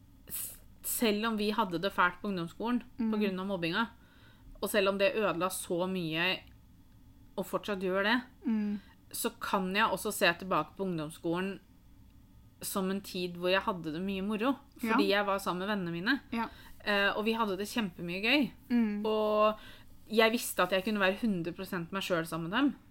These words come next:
Speaker 1: uten
Speaker 2: Mm.
Speaker 1: problem, og de kunne være hundre prosent seg selv sammen med oss også. Selvfølgelig så,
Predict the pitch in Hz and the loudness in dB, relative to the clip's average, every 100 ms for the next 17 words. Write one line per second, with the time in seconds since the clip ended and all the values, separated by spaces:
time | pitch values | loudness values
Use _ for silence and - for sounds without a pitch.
0 | - 220 214 214 185 208 214 240 226 196 | -4 0 0 0 -4 -2 0 0 0 -2
1 | 190 202 196 190 202 190 170 185 180 175 | -4 -4 -2 0 0 -2 -4 -6 -6 -6
2 | 175 - - 196 196 185 190 185 175 170 | -8 -10 -6 -4 2 0 0 -4 -6 -6
3 | 180 170 269 - - - - - - - | -6 0 0 -2 -10 -20 -20 -20 -16 -8
4 | 220 226 220 220 254 | -6 -2 0 0 -2